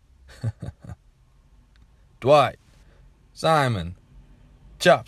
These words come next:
chop. So you don't like Eugene anymore. You guys gotta like Sasha.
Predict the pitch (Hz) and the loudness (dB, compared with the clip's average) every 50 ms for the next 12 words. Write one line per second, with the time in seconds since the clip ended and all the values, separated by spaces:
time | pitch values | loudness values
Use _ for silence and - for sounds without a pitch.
0 | - - - 156 135 107 - - - - - - - - - - - - - - | -10 0 2 4 4 2 0 -8 -20 -20 -20 -20 -20 -20 -20 -20 -20 -18 -18 -18
1 | - - - - - - - - - - - - - - - - - - - - | -20 -20 -20 -20 -20 -20 -20 -20 -20 -18 -16 -16 -14 -14 -14 -14 -16 -16 -16 -16
2 | - - - - - - - - - - - - - - - - - - - - | -16 -16 -16 -16 -16 -16 -18 -18 -20 -20 -20 -20 -20 -20 -20 -20 -20 -20 -20 -20
3 | - - - - - - - - - 107 104 107 90 69 - - - - - 120 | -20 -20 -20 -20 -20 -20 -20 -12 -8 -8 -6 -6 -8 -10 -12 -14 -18 -6 -2 0
4 | 143 160 147 - 64 90 107 120 127 123 120 - - - 101 113 117 107 98 - | 0 0 -2 -6 -10 -4 -2 0 0 0 -2 -6 -12 -8 -6 -6 -6 -6 -8 -10
5 | - 101 107 107 107 104 101 98 101 101 98 95 90 80 71 55 50 - - 110 | -8 -6 -6 -4 -6 -6 -6 -6 -8 -6 -6 -6 -6 -8 -8 -10 -12 -14 -14 -16
6 | - - - - - - - - - - - - - - - - - - - - | -18 -20 -20 -20 -20 -20 -20 -20 -20 -20 -20 -20 -20 -20 -20 -20 -20 -20 -20 -20
7 | - - - - - - - 117 120 - 92 92 95 82 - - _ - - 101 | -20 -20 -20 -20 -18 -14 -14 -14 -8 -4 -4 -4 -4 -4 -8 -12 _ -6 -2 0
8 | 127 147 143 113 98 95 95 95 90 87 - - - 101 98 127 156 160 - - | 2 2 0 -2 -4 -4 -4 -6 -6 -6 -10 -12 -6 0 2 2 2 2 0 -2
9 | - 104 127 135 120 | -6 -6 -4 -4 -6